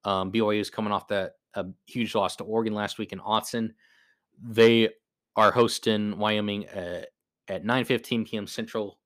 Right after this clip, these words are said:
on E S P N two. I think Jaren Hall, uh, and the Cougars are gonna bounce back. They've won eight straight versus Wyoming. Um, and Wyoming, they allowed a hundred seventy-one yards rushing to Air Force, and they're gonna probably allow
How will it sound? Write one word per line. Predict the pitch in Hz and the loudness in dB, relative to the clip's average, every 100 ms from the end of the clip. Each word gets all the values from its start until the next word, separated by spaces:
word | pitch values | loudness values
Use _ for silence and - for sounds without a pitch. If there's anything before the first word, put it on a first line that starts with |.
| - | -8
on | 98 87 | -8 -6
E | 107 | -8
S | 92 | -8
P | - 98 | -12 -18
N | 87 | -2
two. | - 220 202 - _ _ _ _ _ _ | 2 2 2 -6 _ _ _ _ _ _
I | 139 139 | 0 2
think | 160 147 | 2 0
Jaren | - 131 127 | 2 2 0
Hall, | 104 127 123 123 - _ | 0 2 2 0 -4 _
uh, | 107 104 - | -8 -8 -6
and | 107 104 101 | -6 -6 -6
the | 95 | -10
Cougars | - 131 117 113 | -6 -4 -2 -4
are | 107 | -4
gonna | 101 | -4
bounce | 98 98 - | -6 -6 -8
back. | 104 101 101 | -4 -4 -2
They've | 107 101 | -4 -4
won | 101 | -6
eight | 104 101 | -6 -8
straight | - 104 | -8 -8
versus | 95 98 - | -6 -8 -8
Wyoming. | 98 95 110 117 113 107 _ _ _ _ - | -8 -4 0 0 0 -4 _ _ _ _ -4
Um, | 98 95 95 92 _ _ _ _ - _ _ | -2 -2 -6 -12 _ _ _ _ -20 _ _
and | - 104 | -6 0
Wyoming, | 107 127 135 135 117 | 2 2 2 0 0
they | 117 | 0
allowed | 113 107 | 2 0
a | 101 | -2
hundred | 143 143 | -2 -4
seventy-one | - 131 123 113 110 110 | -2 -4 -2 -2 -4 -6
yards | 110 104 101 107 | -4 -2 -2 -4
rushing | 104 104 110 104 | -4 -4 -6 -8
to | 98 - | -10 -4
Air | 107 | -4
Force, | 117 117 110 107 | -2 -2 -4 -4
and | 101 | -8
they're | 98 98 | -8 -8
gonna | - 104 92 - _ _ | -8 -10 -10 -14 _ _
probably | - 104 104 | -4 -2 0
allow | 101 95 92 92 | -2 -4 -4 -8